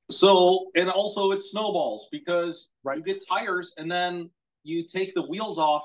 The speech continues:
Speaker 1: and you realize you need wheel bearings. And
Speaker 2: That's it.
Speaker 1: then when the tire's off, you realize, "Man, this steering head doesn't feel good."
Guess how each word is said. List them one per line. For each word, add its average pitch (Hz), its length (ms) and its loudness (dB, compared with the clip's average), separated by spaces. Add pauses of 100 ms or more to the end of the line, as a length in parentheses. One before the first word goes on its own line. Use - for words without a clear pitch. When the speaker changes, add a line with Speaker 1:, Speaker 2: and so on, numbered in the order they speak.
Speaker 1:
and 147 100 -14
you 156 140 -8
realize 160 380 -2
you 151 80 -8
need 139 180 -8
wheel 202 200 -2
bearings. - 520 -8 (300)
And 143 200 -2
Speaker 2:
That's 247 240 2
it. 220 40 -4
Speaker 1:
then 196 260 -6 (380)
when 180 140 0
the 180 80 2
tire's 214 460 -4
off, 139 360 2 (360)
you 202 140 -10
realize, 214 480 -2
"Man, 185 320 -2
this 170 240 -8
steering 214 340 -4
head 139 220 -4
doesn't 123 340 -4
feel 120 220 -6
good." 98 200 -6